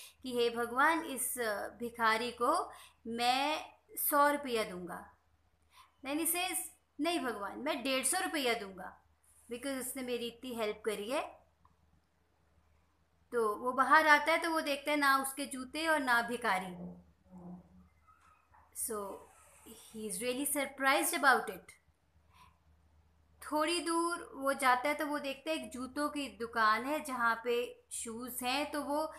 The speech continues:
वो देखता है कि उसके shoes भी वहीं पे अ-, brand new shoes के साथ पड़े होते हैं। तो वो बोलता है कि ये shoes आपको कहाँ से, अ, कहाँ से लिया आपने? तो वो कहते हैं, "अभी एक भिखारी आया था, वो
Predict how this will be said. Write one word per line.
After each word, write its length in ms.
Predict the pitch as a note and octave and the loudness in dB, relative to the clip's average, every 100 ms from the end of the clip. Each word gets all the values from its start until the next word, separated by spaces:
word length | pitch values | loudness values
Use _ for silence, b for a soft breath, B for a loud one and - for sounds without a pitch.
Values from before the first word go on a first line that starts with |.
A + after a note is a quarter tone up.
| B B C4+ | B B -6
वो 80 | |
देखता 280 | C#4+ C#4+ - | -4 -4 -6
है 60 | D#4+ | -4
कि 60 | |
उसके 320 | E4 - E4 E4 | -4 -4 -4 -2
shoes 280 | D#4 D4 | -2 -2
भी 220 | B3+ E4+ F4 | -4 -4 -2
वहीं 300 | C#4 C#4 C#4 | -2 -2 -2
पे 240 | D4+ F4 | -2 -4
अ-, 340 | - B3+ - - | -2 -6 -6 -14
brand 540 | - G3+ B3 B3+ C4+ | -14 2 8 8 6
new 160 | C#4+ C#4+ | 0 -2
shoes 340 | C4+ B3+ A#3+ | -4 -6 -6
के 100 | C4+ | -4
साथ 300 | C#4 D#4 D#4 | 2 2 4
पड़े 200 | C#4 A#3 | 4 6
होते 260 | A3 - G3 | 6 2 -8
हैं। 220 | G3 - b b b b | -12 -16 b b b b
तो 60 | D#4+ | -6
वो 60 | |
बोलता 280 | D4+ D#4 D4+ | 0 0 0
है 60 | F4 | -2
कि 80 | F4 | 0
ये 220 | E4 E4+ | 0 0
shoes 560 | - D#4+ E4 D#4 - | 0 0 0 -2 -2
आपको 340 | - C4 B3+ D4 | 6 6 6 0
कहाँ 400 | C#4+ C4 C#4 C#4 | 4 6 6 2
से, 420 | D4 C4+ A#3 A3+ | 0 0 0 -2
अ, 260 | G#3+ G#3+ A3 C#4 | -4 -4 -4 0
कहाँ 300 | C#4 E4 E4 | 6 6 6
से 80 | E4 | 0
लिया 300 | B3+ A#3 G3+ | 2 4 4
आपने? 260 | - G3 - b b - | 4 -10 -16 b b -8
तो 60 | |
वो 60 | D4+ | -4
कहते 280 | D#4 D#4 F4 | 0 0 2
हैं, 80 | E4 | 2
"अभी 220 | C#4+ C#4+ | 2 0
एक 220 | C#4 - | -2 -4
भिखारी 480 | A3+ A3+ A#3+ A3+ A#3+ | -8 -2 2 4 2
आया 260 | A3+ G#3+ C4+ | 0 2 4
था, 340 | G4+ G4+ - B B - | 6 6 6 B B -12
वो 480 | A#3+ D4 E4+ F4 | -2 2 2 0